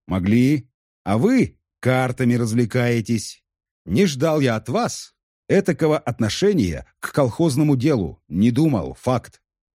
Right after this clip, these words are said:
«А ты что думал? Ты думал, что мы не люди,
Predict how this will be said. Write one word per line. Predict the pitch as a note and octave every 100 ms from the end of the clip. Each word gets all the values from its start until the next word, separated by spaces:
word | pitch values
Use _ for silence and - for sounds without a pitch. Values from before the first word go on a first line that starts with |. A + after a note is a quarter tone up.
| _ _ _ _ _ _
«А | C#3
ты | - - A#3+
что | - - B3
думал? | C#3+ C3 F#3 F2 C2+ A#1+ - _ _ _ _ _ _
Ты | A#3+ B3
думал, | D#3+ E3+ F3+ E3 _
что | - - F3
мы | E3+
не | D#3+
люди, | D3 C4+ F3 D2